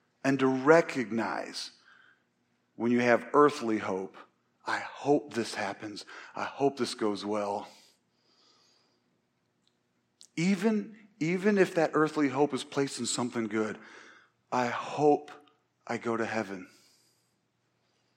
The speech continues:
If somebody says, "I, I hope I'm going to heaven.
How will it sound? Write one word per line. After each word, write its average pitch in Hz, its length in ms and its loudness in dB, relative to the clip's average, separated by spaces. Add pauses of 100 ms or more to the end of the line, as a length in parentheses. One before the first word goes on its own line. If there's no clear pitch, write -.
(360)
If 120 100 2
somebody 190 340 4
says, 151 600 8 (560)
"I, 156 240 2
I 151 120 4
hope 208 440 6
I'm 123 140 2
going 113 240 0
to 110 60 0
heaven. 107 440 -4